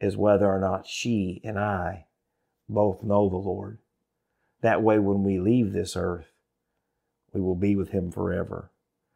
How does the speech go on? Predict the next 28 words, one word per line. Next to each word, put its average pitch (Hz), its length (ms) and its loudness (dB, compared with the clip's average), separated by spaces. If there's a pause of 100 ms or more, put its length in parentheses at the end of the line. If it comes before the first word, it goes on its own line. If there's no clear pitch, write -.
(340)
I 117 100 8
hope 117 300 4
that 110 100 2
I'm 110 220 6
able 104 280 2
to 101 60 0
see 107 220 0
my 98 220 0
grandchildren 101 840 2
and 92 260 -6
even 101 320 0
great-grandchildren, 101 1080 0
and 95 140 -8 (380)
with 110 140 2
as 101 120 2
many 113 240 4
kids 113 300 2
as 101 140 2
I 107 180 6
have, 107 320 4
that 104 220 2
could 95 140 -2
be 101 120 -2
an 98 80 -2
<laughs> - 20 -2
astronomical 101 1200 0
number. 107 500 0 (420)
<laughs> - 1120 4